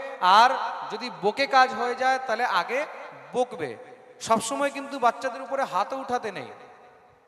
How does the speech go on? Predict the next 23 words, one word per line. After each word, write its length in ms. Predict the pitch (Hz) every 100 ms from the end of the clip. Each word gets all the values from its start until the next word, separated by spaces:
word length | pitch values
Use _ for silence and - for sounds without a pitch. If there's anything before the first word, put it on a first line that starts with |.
| _
এটাও 280 | 170 175 240
খুব 160 | 240 240
মন 240 | 226 220
দিয়ে 100 | 226
শুনবে। 300 | 214 220 190
যখনই 320 | 170 190 240
রাগ 240 | 233 226 226
উঠলো 260 | 226 233
থাড়থুড় 420 | 233 202 214 247 233
করে 200 | 233 226
মেরে 220 | 220 220
দিলাম, 300 | 226 226 220 233 226
এটাতেও 360 | 202 233 240 247
কিন্তু 320 | 240 247 247
বাচ্চা 360 | 196 185 -
নির্লজ্জ 460 | 226 208 202 208 190
হয়ে 260 | 165 135 117
যায়, 220 | 107 98 - - - _ _ _ _ _ _ _ _ _
যেটাকে 300 | 143 180 202
বাংলা 440 | 180 175 190 208 208
কথায় 260 | 214 220
বলে 220 | 208 214 233
না, 240 | 254 151